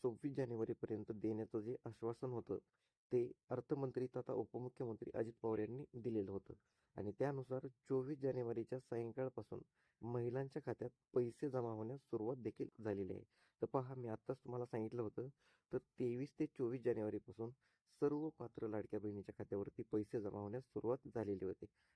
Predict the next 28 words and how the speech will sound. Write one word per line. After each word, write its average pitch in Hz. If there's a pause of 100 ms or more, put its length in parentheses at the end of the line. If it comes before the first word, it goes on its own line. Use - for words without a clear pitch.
(140)
आणि 110
असं 110
सांगितलं 131
होतं 123
की 131
सव्वीस 120
जानेवारीपर्यंत 113 (400)
हा 110
सातवा 131
हप्ता 123 (520)
सर्व 147 (300)
पात्र 135
लाडक्या 123
बहिणींच्या 107
खात्यावरती 98 (100)
जमा 101
होईल, 95 (360)
अशी 113
देखील 107
माहिती 101
सांगितली 104
होती. 107 (360)
म्हणजे 107
ज्या 104
ज्या 131
लाडक्या 113
बहिणींच्या 104
खात्यावरती 101